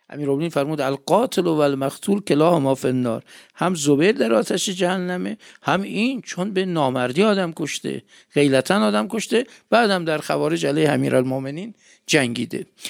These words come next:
ز-، طلحه رو هم که می‌دانید که در میانهٔ بحبوحهٔ جنگ مروان ابن حکم تیر زد و طلحه خون از پاش می‌رفت و داشت می‌مرد،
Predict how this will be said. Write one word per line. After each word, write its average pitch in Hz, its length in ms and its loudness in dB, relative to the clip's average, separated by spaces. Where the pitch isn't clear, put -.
ز-، - 240 -6
طلحه 233 260 2
رو 277 100 2
هم 254 140 0
که 254 120 -2
می‌دانید 226 540 -4
که - 320 -8
در 175 160 2
میانهٔ 190 600 -2
بحبوحهٔ 170 720 0
جنگ 151 500 -2
مروان 175 460 4
ابن 254 240 2
حکم 269 380 2
تیر 196 320 0
زد 139 340 -4
و 151 120 2
طلحه 180 600 2
خون 240 260 0
از 196 180 2
پاش 208 280 2
می‌رفت 202 420 2
و 165 60 4
داشت 196 280 0
می‌مرد، 233 480 0